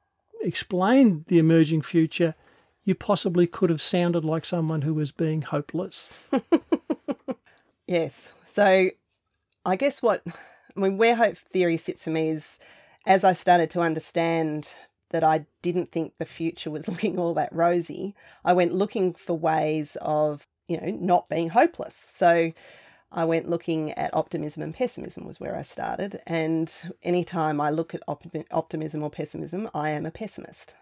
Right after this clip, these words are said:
Speaker 2: I don't believe that things will be better in the future, which is one of the, you know, the things that they measure you on. So that didn't actually seem all that useful because, again,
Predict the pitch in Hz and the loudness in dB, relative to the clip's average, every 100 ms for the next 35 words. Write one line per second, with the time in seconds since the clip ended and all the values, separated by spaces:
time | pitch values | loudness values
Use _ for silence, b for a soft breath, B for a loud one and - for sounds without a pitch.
0 | - 147 147 151 - b b b 185 170 | -10 -6 -6 -8 -20 b b b -10 0
1 | 165 170 - 156 147 156 147 - - - | 0 0 -6 -6 -4 -4 -8 -14 -20 -10
2 | 160 - 160 151 151 - 160 139 123 - | -10 -6 -6 -6 -10 -10 -8 -8 -8 -14
3 | 156 _ - 156 - 156 - 196 202 - | -14 _ -14 -12 -10 -14 -12 -10 -8 -8
4 | 156 - 143 156 156 - - 160 151 156 | -10 -10 -10 -8 -10 -14 -18 -12 -12 -12
5 | - 160 147 - - 147 156 151 147 147 | -8 -6 -6 -8 -6 -4 -2 -2 -4 -8
6 | - 185 B B B B B _ 208 196 | -8 -8 B B B B B _ 2 6
7 | 196 190 - _ _ _ - 220 254 - | 6 4 0 _ _ _ 0 2 2 0
8 | 294 302 - _ _ _ _ 190 202 - | -6 -6 -8 _ _ _ _ -6 -4 -4
9 | 180 - 180 165 160 156 156 156 160 - | -4 -2 -2 0 0 0 -4 -2 -4 -4
10 | - - - - 185 175 190 185 180 | -14 -14 -12 -6 -4 -2 0 2 2